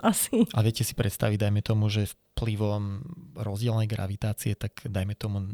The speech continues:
Speaker 2: tá hydrodynamika, že tam je odlišná od tej, akú pozorujeme na Zemi?
Speaker 1: Určite áno. Myslím si, že hej.
Speaker 2: Predstavme si takú opačnú situáciu, že nie vy pôjdete do sveta, ale by ste na Slovensku privítali skupinu svetových, e, významných hydrológov.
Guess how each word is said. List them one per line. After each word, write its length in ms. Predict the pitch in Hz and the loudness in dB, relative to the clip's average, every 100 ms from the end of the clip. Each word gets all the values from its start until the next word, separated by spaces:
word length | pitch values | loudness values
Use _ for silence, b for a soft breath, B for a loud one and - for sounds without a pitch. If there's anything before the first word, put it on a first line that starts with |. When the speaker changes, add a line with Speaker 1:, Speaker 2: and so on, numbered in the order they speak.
| - | -6
Speaker 2:
tá 240 | 107 98 | -2 0
hydrodynamika, 640 | 101 104 98 101 98 - | 0 -2 -2 -2 -2 -4
že 160 | 101 104 | -4 -4
tam 160 | 107 101 | -2 -2
je 80 | 98 | -2
odlišná 480 | 101 110 - 160 127 | -2 -2 0 0 0
od 120 | 110 - - | -2 -8 -10
tej, 240 | - 98 92 | -4 -2 -2
akú 160 | - | -4
pozorujeme 400 | - 101 104 101 | -4 -2 0 0
na 160 | 98 95 | 0 0
Zemi? 160 | 127 151 - _ _ _ | 0 0 -2 _ _ _
Speaker 1:
Určite 400 | 165 165 175 165 | 0 4 4 4
áno. 320 | 143 147 127 - - | 6 6 4 0 -2
Myslím 320 | 175 160 160 | 2 4 4
si, 160 | 147 156 | 4 2
že 160 | 147 | 4
hej. 320 | 139 143 143 151 - - | 4 4 2 -2 -6 0
Speaker 2:
Predstavme 400 | 131 - 180 160 | 2 4 4 6
si 80 | |
takú 320 | 156 139 104 90 | 4 2 2 2
opačnú 320 | 95 - 127 | 0 2 2
situáciu, 480 | 135 - 139 135 139 | 2 4 4 4 2
že 160 | 113 | 4
nie 160 | 104 113 | 2 2
vy 80 | 120 | 0
pôjdete 320 | - 113 - | 2 0 0
do 160 | 98 | -2
sveta, 480 | - 117 - 139 139 | -2 -2 2 2 2
ale 480 | 104 98 98 98 98 | 0 0 0 0 -2
by 80 | 107 | -2
ste 160 | - | 0
na 80 | 101 | 2
Slovensku 400 | 101 131 120 - | 4 6 6 6
privítali 640 | 117 107 123 117 - 117 107 | 2 0 2 0 0 0 -2
skupinu 480 | - 110 - 117 | -2 -2 2 2
svetových, 640 | 107 107 95 120 110 104 - | 2 -2 -2 0 -2 -4 -6
e, 160 | 98 | -4
významných 480 | 98 101 113 120 92 | -2 0 0 0 0
hydrológov. 560 | 98 101 104 120 147 | -2 -2 -2 0 2